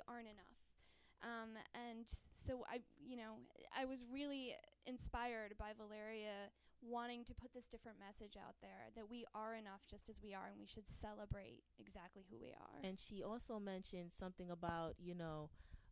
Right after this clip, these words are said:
Speaker 2: um, how you guys related to one another. Uh, how does your writing experience, I mean, did any of your travel writing experience or your past journal,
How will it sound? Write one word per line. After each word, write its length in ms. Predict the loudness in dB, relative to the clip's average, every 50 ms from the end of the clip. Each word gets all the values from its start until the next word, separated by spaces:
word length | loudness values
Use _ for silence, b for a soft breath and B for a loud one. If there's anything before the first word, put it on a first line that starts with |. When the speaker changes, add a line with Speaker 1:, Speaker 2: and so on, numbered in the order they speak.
| -2
Speaker 2:
um, 420 | 0 0 2 2 0 0 0 -2 -2 -4 -8 -10 -8
how 240 | -4 0 4 6 6
you 180 | 6 6 4
guys 360 | 6 6 6 8 6 4 4 4
related 460 | 2 4 4 4 4 4 4 2 0 -2 -4
to 60 | -2
one 240 | 0 0 0 0 0
another. 560 | 0 0 0 0 -2 -2 -2 -2 -2 -4 -4 -8 B B B B B B
Uh, 280 | -2 0 0 2 0 -2
how 240 | -4 -2 0 2 4
does 220 | 4 4 4 6 6
your 320 | 8 8 8 8 6 4 B B B B B -8 -2 4
writing 400 | 6 6 6 6 6 4 4 4
experience, 640 | 2 2 0 -4 -4 -2 -2 0 0 0 0 -2 -2 -2 0
I 40 | 0
mean, 120 | 0 2
did 180 | 2 2 2 2 0
any 220 | 0 2 2 4
of 100 | 2 2 2
your 120 | 2 0
travel 480 | 0 0 0 0 2 2 2 2 2 2
writing 340 | 2 2 2 0 0 -2
experience 800 | -4 -4 -4 2 2 4 4 4 2 2 2 2 2 2 2 2
or 100 | 2 2
your 200 | 2 2 0 -2 -2 -4 -2
past 440 | 0 2 2 2 2 0 0 -2 -2
journal, 540 | -2 -2 -2 -2 -2 -2 -2 -4 -6 -8